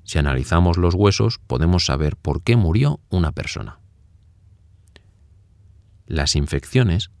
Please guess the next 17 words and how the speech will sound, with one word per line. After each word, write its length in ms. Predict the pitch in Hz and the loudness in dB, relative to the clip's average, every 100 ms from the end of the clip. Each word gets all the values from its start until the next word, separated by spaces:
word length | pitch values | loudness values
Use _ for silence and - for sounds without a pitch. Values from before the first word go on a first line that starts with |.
| _ | _
no 200 | 78 87 | 2 2
dejaban 480 | 85 - 76 69 65 | 2 0 -2 -2 -2
marcas 380 | 82 - 71 - | -2 -2 -6 -6
en 80 | |
los 120 | 73 82 | -4 0
huesos 420 | 131 123 - - _ | 0 0 -4 -8 _
porque 260 | 78 73 113 | -4 0 2
eran 160 | 120 | 4
muy 260 | 104 90 110 | 4 4 4
rápidas. 540 | 90 65 - 55 - - _ _ _ _ _ - _ _ _ - | 2 -4 -6 -12 -12 -20 _ _ _ _ _ -20 _ _ _ -4
Pero 280 | - 127 87 | 2 4 4
en 100 | 64 | 0
los 140 | 64 67 | -4 0
huesos 420 | 107 - 87 - _ _ _ _ | 0 2 -2 -4 _ _ _ _
podemos 520 | 69 62 69 76 76 | -4 -2 0 0 0
ver 160 | 87 87 | 0 0
enfermedades 800 | 85 95 98 98 101 90 101 | 0 0 0 2 0 0 -2